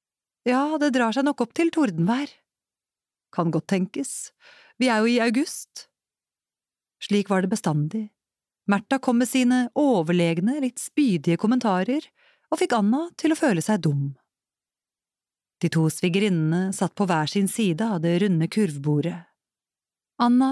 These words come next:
tredde en ny tråd på nålen og fortsatte med babyskjorten. Märtha var i ferd med å stoppe de hvite bomullsstrømpene til tvillingguttene sine. Hun holdt dem gjerne slik at de store hullene på tærne og hælene ble synlige,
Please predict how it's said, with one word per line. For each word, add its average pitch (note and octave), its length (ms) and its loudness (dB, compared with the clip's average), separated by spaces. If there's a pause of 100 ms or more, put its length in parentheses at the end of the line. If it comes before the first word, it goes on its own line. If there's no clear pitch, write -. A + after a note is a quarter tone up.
tredde A3+ 320 0
en A3+ 140 6
ny A3 160 4
tråd A3 400 -2
på B3+ 80 4
nålen G3+ 400 0 (160)
og D4+ 80 -2
fortsatte E3+ 500 -2
med G3 220 2
babyskjorten. D3+ 720 -2 (1000)
Märtha D#4 400 -2
var F#3+ 160 2
i F3+ 80 -4
ferd D#3 240 -2
med D#3 160 2
å D#3 140 0
stoppe - 420 -4
de E3+ 220 2
hvite F#3 400 0
bomullsstrømpene F#3 880 -2 (100)
til E3 160 -2
tvillingguttene E3 720 0
sine. G3 320 0 (840)
Hun C#4 100 4
holdt A3 240 0
dem A#3+ 240 2
gjerne B3+ 320 2
slik D4+ 320 0
at C#4+ 220 -4
de C4 100 4
store A3 480 0
hullene E3 380 0
på A3 120 -4
tærne F3+ 460 0
og F3+ 160 -2
hælene F3+ 420 0
ble E3+ 240 0
synlige, F3+ 640 0